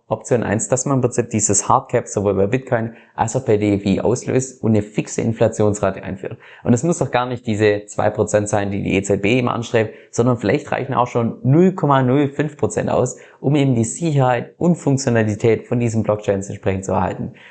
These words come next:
Und das würde auch meiner Meinung nach gleichzeitig so ein Stück weit dieses, ich nenn's mal, Deflationsproblem von Bitcoin lösen,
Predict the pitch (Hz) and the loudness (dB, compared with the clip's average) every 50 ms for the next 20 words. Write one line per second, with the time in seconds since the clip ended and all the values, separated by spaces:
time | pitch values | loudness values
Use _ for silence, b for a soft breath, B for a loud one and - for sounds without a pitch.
0 | B B - 120 - - 151 131 127 113 110 - 107 101 117 139 147 131 113 107 | B B 0 0 0 0 0 2 2 0 0 0 -2 -2 -2 -2 -4 -4 -4 -2
1 | 104 101 101 104 - - 113 113 117 - - 113 107 101 - - 107 107 104 - | -2 0 -2 -2 -2 -2 -2 -2 -2 -2 -4 -4 -4 -4 -4 -2 -2 -2 -2 -4
2 | - - 175 - 139 120 113 113 110 101 107 104 101 - B B B B B B | -2 -2 -2 0 0 -2 -2 -2 -2 0 0 0 -2 -2 B B B B B B
3 | - 117 113 - 117 101 104 98 - - 107 107 - 110 101 - - 120 147 156 | -2 0 0 0 0 0 0 0 0 0 -2 0 0 -2 -2 0 0 -2 -2 -2
4 | - - - - 104 95 92 - 98 92 92 87 - - 95 95 90 95 104 104 | -2 -6 -6 -2 -2 -2 -2 -2 -2 -2 -2 -4 -2 -2 0 2 2 0 0 0
5 | 131 135 135 | -2 -4 -4